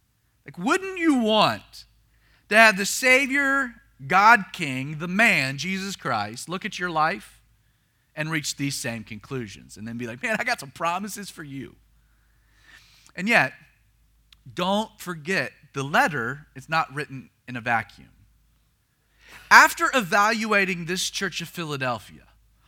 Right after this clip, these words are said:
why did Jesus declare them to be faithful?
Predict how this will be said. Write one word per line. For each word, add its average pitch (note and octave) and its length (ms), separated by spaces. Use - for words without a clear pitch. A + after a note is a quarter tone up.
why A#3 540
did C#4+ 200
Jesus B3 520
declare A3 480
them G3+ 140
to G3 100
be F#3 100
faithful? E3 520